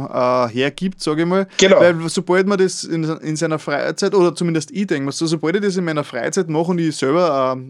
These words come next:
Speaker 1: äh, jemand ist, der gern selbst was Eigenes aufbaut, äh, mache es, mache ich ein Projekt für mich. Also mein eigenes
Speaker 2: Richtig, ja.
Speaker 1: Projekt. Wenn ich da schon, wenn ich schon Zeit wo reinstecke, dann mein eigenes Projekt. Und das ist
Speaker 2: Ja.
Speaker 1: sicher,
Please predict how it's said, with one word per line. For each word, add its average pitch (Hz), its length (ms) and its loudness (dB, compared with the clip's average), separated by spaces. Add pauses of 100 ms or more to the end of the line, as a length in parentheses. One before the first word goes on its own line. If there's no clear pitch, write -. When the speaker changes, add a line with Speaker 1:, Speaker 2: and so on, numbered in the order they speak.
Speaker 1:
äh, - 60 -14
jemand 151 300 -2
ist, 160 160 -6
der 165 80 -2
gern 147 340 -4 (160)
selbst - 380 -2
was - 340 -4
Eigenes 160 580 -2
aufbaut, 139 680 -2 (520)
äh, 139 240 2
mache 175 260 4
es, 190 140 -2
mache 170 260 0
ich 180 60 4
ein 160 140 0
Projekt 165 320 -2
für 170 80 -2
mich. 151 300 0 (300)
Also 123 400 -2 (200)
mein 147 340 2
eigenes 165 280 2
Speaker 2:
Richtig, 139 200 2
ja. 147 120 8
Speaker 1:
Projekt. - 220 -6
Wenn 143 120 0
ich 151 80 0
da 160 60 2
schon, 160 200 0
wenn 175 140 2
ich 190 60 -2
schon 202 140 0
Zeit 160 220 0
wo 160 80 -2
reinstecke, 175 520 -2
dann 165 200 -4
mein 156 120 -2
eigenes 131 380 -4
Projekt. 123 440 -14 (280)
Und 139 200 -4
das 143 120 -2
ist 156 100 0
Speaker 2:
Ja. - 60 6
Speaker 1:
sicher, 180 520 2